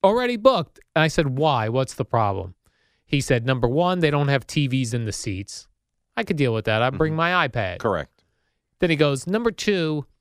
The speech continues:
Speaker 1: they're a smaller airline, so the big airlines bump them when they need runway space." That can't be true,
Speaker 2: That
Speaker 1: could
Speaker 2: is
Speaker 1: it?
Speaker 2: true. But I don't think for where you're going and when you're going, I don't
Speaker 1: Yeah.
Speaker 2: think that'll be an issue.
Speaker 1: All right.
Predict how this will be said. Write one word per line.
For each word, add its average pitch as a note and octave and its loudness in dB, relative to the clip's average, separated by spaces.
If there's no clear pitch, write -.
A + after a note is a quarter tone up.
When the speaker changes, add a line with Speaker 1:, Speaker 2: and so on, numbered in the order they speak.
Speaker 1:
they're G3+ 2
a B3 2
smaller G3 0
airline, C#3 0
so D3+ 2
the C#3 2
big D3+ 2
airlines B2+ 2
bump C#3+ 6
them A2+ 4
when A2+ 0
they A2 2
need A2+ -4
runway A2 0
space." - -6
That - -2
can't G#2 -6
be F2 -16
true, G#2 -6
Speaker 2:
That E3+ 0
Speaker 1:
could A#3 2
Speaker 2:
is B3 0
Speaker 1:
it? - -10
Speaker 2:
true. C#2+ -4
But C#3 4
I D#3+ 0
don't E3+ -2
think D#3+ -2
for - -4
where D3 -2
you're C#3 -4
going C#3 -2
and A#2 -2
when B2+ 0
you're D#3 -2
going, E3+ 0
I D3+ -2
don't D3+ 0
Speaker 1:
Yeah. D#3+ 4
Speaker 2:
think C3+ 0
that'll A#2+ 2
be F#2 -2
an D#2 -4
issue. D#2 -8
Speaker 1:
All B3 0
right. A#2 -4